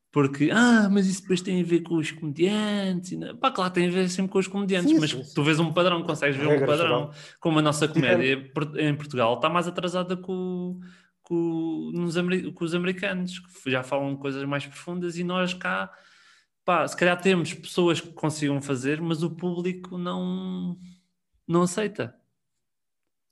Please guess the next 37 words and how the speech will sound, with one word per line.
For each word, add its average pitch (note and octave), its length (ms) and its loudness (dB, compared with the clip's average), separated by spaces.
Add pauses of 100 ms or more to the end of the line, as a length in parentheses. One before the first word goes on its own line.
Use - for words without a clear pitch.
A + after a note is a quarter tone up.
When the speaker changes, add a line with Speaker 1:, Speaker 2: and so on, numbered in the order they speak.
(480)
Speaker 2:
Hum, C3 680 -6 (420)
e D#3+ 140 -14 (800)
sou - 200 -2
da F3 100 2
mesma D#3+ 260 2
opinião, D#3+ 440 0
à C3+ 60 -2
exceção, C#3+ 420 -2
se - 140 -12
calhar, B2+ 300 -4 (100)
assim, B2 240 -10
o A2+ 60 -6
primeiro A#2+ 260 -4
nome A#2 140 -6
que A#2+ 100 -8
eu A2+ 60 -4
me A#2 120 -6
lembro, G#2+ 460 -6
o A2 60 -10
Rafinha A2+ 400 -6
Bastos. A#2+ 420 -4 (500)
Speaker 1:
É C#3+ 80 0
o B2+ 60 4
Speaker 2:
Que B2 60 2
é C3+ 40 4
Speaker 1:
único, D3 480 -2
é C#3 40 4
o C#3 100 4
único E3+ 600 -2
brasileiro C#3 520 0
que C3+ 80 -10
eu C3+ 60 -2
consegui C3+ 420 -4
ver C3+ 220 -4
um C3 80 -6
especial B2+ 480 -2
Speaker 2:
Hum. D3 320 -2